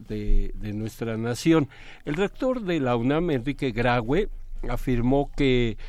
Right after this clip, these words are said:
en dos mil dieciséis el sector cultural aportó, fíjate, el tres punto tres por ciento del Producto Interno Bruto del país,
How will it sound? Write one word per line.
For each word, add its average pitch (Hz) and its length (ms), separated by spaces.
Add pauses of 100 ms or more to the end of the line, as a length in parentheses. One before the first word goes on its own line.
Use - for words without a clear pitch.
(240)
en 127 180
dos 135 200
mil 320 160
dieciséis 160 720
el 151 120
sector - 500
cultural 131 580
aportó, 127 640 (260)
fíjate, 123 480
el 113 160
tres 170 280
punto 170 320
tres 156 260
por 120 180
ciento 135 360
del 113 160
Producto 120 800
Interno 117 520
Bruto 117 360
del 120 220
país, 156 500